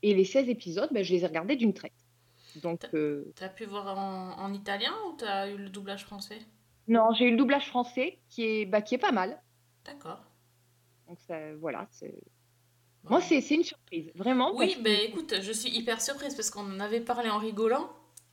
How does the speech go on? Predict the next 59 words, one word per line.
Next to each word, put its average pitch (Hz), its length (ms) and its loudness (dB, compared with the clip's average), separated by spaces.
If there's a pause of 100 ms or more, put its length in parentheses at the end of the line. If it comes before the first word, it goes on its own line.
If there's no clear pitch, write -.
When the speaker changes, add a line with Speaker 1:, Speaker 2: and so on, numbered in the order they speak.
Speaker 2:
hein ? - 240 0 (460)
Speaker 1:
Oui. 220 100 -4 (440)
Speaker 2:
Oui. 190 60 0
Speaker 1:
Oui, 247 80 4
oui. 240 220 0 (160)
Speaker 2:
Oui, 254 220 -2
oui, 247 120 -2 (140)
on 202 140 -4
a 202 40 4
un 226 80 2
petit 277 300 -6
peu - 160 0
raillé 247 380 2
nos 262 120 0
mamans. 214 460 -2
On 185 60 -6
est 240 80 2
comme 240 200 0
ça, 214 600 -2
on 170 60 -16
est, 180 80 -16 (120)
on 190 60 -8
est 208 60 -4
vilaine. 196 360 -10
Speaker 1:
Totalement. 285 480 0 (180)
Speaker 2:
Bah, 170 220 0
bon, 214 220 4
c'est - 160 -4
bien, 269 120 6
tu 247 120 -2
fais 220 120 -2
tomber 208 260 -6
la 202 100 2
culpa. 226 580 -2
Du 196 80 -8
coup, 285 120 -12
je 262 80 -4
vais 240 60 6
être 226 160 -4
obligée 214 160 0
Speaker 1:
Ah, - 20 6
Speaker 2:
de 208 40 6
Speaker 1:
mais 269 60 8
Speaker 2:
le 226 80 8
Speaker 1:
oui, 294 60 2
Speaker 2:
faire 233 140 4
aussi, 240 240 0
mince. 254 240 0 (220)
Speaker 1:
complètement. 185 100 -16 (1200)
<laughs> 359 280 4 (960)
Mais 220 60 6
en 247 80 8
plus 330 200 6
de 247 100 2
ça, 339 220 2
je 269 60 -2
dois 233 120 2
dire 269 240 -4
que, 220 260 0